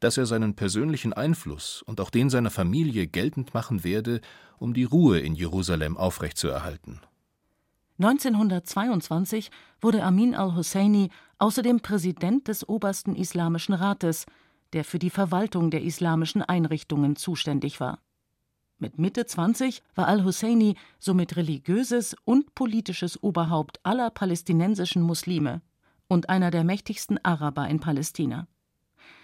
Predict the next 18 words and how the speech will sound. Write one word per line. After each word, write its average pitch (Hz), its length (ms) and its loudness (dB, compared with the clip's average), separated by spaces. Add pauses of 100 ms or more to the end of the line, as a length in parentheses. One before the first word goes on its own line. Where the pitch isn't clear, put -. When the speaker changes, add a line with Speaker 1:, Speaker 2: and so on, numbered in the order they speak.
(360)
Speaker 2:
Während 262 320 4
der 240 80 6
neunzehnhundertzwanziger 214 960 0
Jahre 190 460 0 (420)
ging 202 240 4
die 185 180 0
jüdische 202 500 -2
Einwanderung 160 760 2
kontinuierlich 170 960 0
weiter. 151 400 -4 (600)
Zwar 143 260 -4
rumorte 160 500 2
es - 140 -6
immer 170 240 2
wieder 208 240 0
im 156 100 4
jüdisch-arabischen 170 840 -2
Zusammenleben, 175 840 2